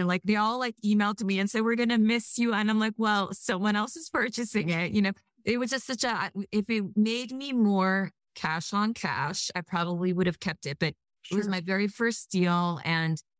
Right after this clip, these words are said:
Speaker 1: all my other deals were making me eleven percent cash on cash return or ten percent
Speaker 2: Okay.
Speaker 1: cash on cash return. And it went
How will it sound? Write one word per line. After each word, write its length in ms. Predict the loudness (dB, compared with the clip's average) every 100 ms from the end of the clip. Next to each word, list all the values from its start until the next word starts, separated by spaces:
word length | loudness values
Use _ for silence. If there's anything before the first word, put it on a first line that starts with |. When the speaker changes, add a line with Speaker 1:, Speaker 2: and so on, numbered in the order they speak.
| _
Speaker 1:
all 140 | 0 2
my 160 | 2
other 240 | 0 -2 0
deals 300 | 2 0 0
were 80 | 0
making 400 | -2 -2 2 2
me 160 | 4
eleven 340 | 2 2 -2 -4
percent 340 | -2 0 0
cash 240 | -2 -4
on 120 | -4 -2
cash 280 | -2 -2
return 360 | -6 -2 0 2
or 100 | 0
ten 220 | 0 -2
percent 240 | 0 -2 -4
Speaker 2:
Okay. 60 | -4
Speaker 1:
cash 200 | -4 -2
on 100 | -2
cash 240 | -2 -4
return. 420 | -4 -2 0 0 -4 _ _ _ _
And 180 | 0 2
it 60 | 2
went 260 | 0 -2